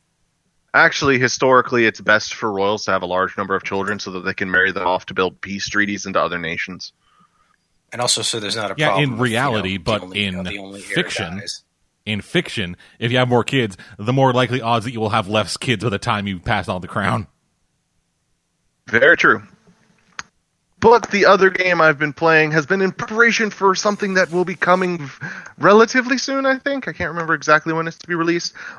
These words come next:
Speaker 1: but I've been playing Far Cry four.
Speaker 2: Dun, dun, dun.
Speaker 1: I fucking love it. It pisses me off just like Far Cry three did.
Speaker 3: <laughs>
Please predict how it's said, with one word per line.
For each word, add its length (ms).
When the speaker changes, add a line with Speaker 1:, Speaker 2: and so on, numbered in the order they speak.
Speaker 1:
but 140
I've 200
been 140
playing 420
Far 260
Cry 260
four. 500
Speaker 2:
Dun, 160
dun, 120
dun. 360
Speaker 1:
I 140
fucking 500
love 300
it. 120
It 120
pisses 440
me 100
off 360
just 260
like 160
Far 180
Cry 200
three 240
did. 260
Speaker 3:
<laughs> 60